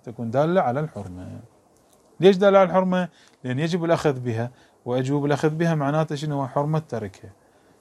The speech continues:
شخو صارت الحرمة استفيدت من، من الن-، نقيض الوجوب. مو نفس "لا تفعل". واضح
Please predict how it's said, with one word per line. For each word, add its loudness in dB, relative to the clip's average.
شخو -2
صارت 2
الحرمة 2
استفيدت -4
من، -6
من -8
الن-، -8
نقيض 0
الوجوب. -4
مو -2
نفس 0
"لا 2
تفعل". -8
واضح 6